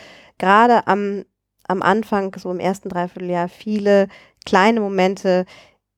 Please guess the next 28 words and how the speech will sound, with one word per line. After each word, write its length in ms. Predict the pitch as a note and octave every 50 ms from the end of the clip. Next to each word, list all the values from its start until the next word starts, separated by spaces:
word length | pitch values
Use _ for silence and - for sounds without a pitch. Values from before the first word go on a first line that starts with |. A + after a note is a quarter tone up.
| _ _ _ _ _ _
in 160 | - A3+ C4 B3+
der 120 | A#3+ A#3
Zusammenarbeit 680 | - - F#3 F#3+ F#3+ G#3+ G#3 G3+ G3 G3 G3 G3+ G3+
mit 160 | G3+ G3 F#3+
den 140 | - F#3 F#3+
Stadtführerinnen 580 | F3+ - F#3+ F#3+ - - - G3+ F#3+ F#3 F#3 F3
und 100 | E3+ F3
Stadtführern. 680 | - - G3 G3+ - - C4 C4 C4 C4 C4+ C#4 D#4 - - - - - _ _ -
Denn 180 | - G3 F#3+ F3+
das, 220 | F#3 G3 G3+ -
was, 180 | - F#3+ G3 - - - _ _ _ _
was 220 | - F#3 G3 F#3+ -
wir 120 | G#3 G3+
von 200 | G3+ - F#3+ F#3+
denen 320 | - G#3 G#3+ A#3+ B3+ A#3+ -
auch 140 | - F#3
zurückbekommen, 920 | - - G3 F3+ C4 - - - B3 - - - D3 C#3 C#3 C#3+ D3+ D3+ - _
einfach 380 | - - E3 E3 - E3+ E3 -
an, 440 | - - E3+ F3 E3+ E3+ E3 E3 E3+ _ - - - - - - - _ _ - -
ähm, 340 | F3+ F3 F3 E3+ E3+ D#3+ - -
an 120 | F3 F3+ -
Offenheit, 680 | - G3+ A3+ - B3+ A#3+ A3 A#3 A#3 A#3+ A#3+ A#3+ - -
an 100 | - F3
Herzlichkeit 840 | E3+ E3 G3+ G#3 G3+ - G#3 G#3 - - - G3 F#3+ F#3+ F#3+ - - -
und 260 | - F#3 F#3 - - -
auch 240 | F3 F3+ F3+ - -
an, 400 | - E3+ F3 F3+ E3+ E3+ F3 F3 _ _ _ _ _ _ _ _ _ _ _ _ - -
mm, 560 | D#3+ E3+ F3 F3 F3 F3 F3 F3 F3 E3+ E3+